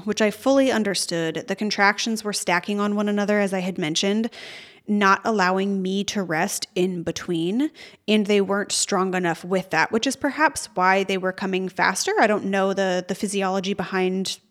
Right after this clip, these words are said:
that and why that might have been happening. That is when Pitocin and then likely some level of pain management via an epidural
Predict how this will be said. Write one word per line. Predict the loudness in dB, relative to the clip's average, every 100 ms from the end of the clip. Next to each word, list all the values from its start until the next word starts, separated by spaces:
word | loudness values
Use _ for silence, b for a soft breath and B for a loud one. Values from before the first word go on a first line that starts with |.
| -2
that | 2 4 2
and | -2
why | -2
that | -2 -2
might | -4
have | -4
been | -6
happening. | -4 -4 -2 -2 -2 B B -16 -8
That | 2 4
is | 4 2 0
when | -2 0 -4 -6 _ _
Pitocin | -6 0 0 2 2 2 2
and | 0
then | 0
likely | 0 -2 -2
some | -2 -2 0
level | 0 0 0 -2
of | -4 -6
pain | -4 -2 -2
management | -2 0 -2 0 0 -2
via | -2 -2 -2
an | -2
epidural | -4 -4 -4 0 0